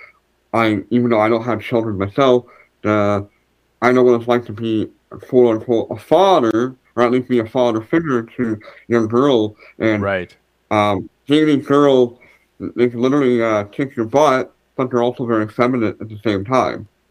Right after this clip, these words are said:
Speaker 2: Right, right.
Speaker 1: That, that was another thing that kinda led me down this path of wanting to do the whole women's empowerment thing as well. And then actually,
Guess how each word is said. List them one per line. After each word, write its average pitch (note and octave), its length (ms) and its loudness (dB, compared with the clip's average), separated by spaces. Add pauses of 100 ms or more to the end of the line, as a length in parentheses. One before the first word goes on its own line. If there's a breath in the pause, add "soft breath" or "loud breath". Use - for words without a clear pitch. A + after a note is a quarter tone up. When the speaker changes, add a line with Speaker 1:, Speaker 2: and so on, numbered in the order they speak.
(320)
Speaker 2:
Right, G#2+ 320 -4
right. A#2 80 -2
Speaker 1:
That, C3+ 300 -2 (160)
that C3 140 0 (500)
was B2 140 0
another A#2+ 240 0
thing A2 220 -4
that G2+ 280 -2 (420)
kinda A2 200 0
led A2 220 -2
me A2 80 -6
down G#2 220 -2
this G2+ 140 -8
path G2+ 320 -4
of G2 140 -6
wanting G2+ 320 -2
to G2+ 260 -2 (460 loud breath)
do G#2+ 120 2
the G2+ 120 0
whole G2+ 400 0 (260 soft breath)
women's G2+ 300 0
empowerment G2+ 480 -2
thing G2+ 200 0
as G2+ 80 -6
well. G#2 280 2
And A#2+ 120 -4
then A2 180 2
actually, A2 560 -2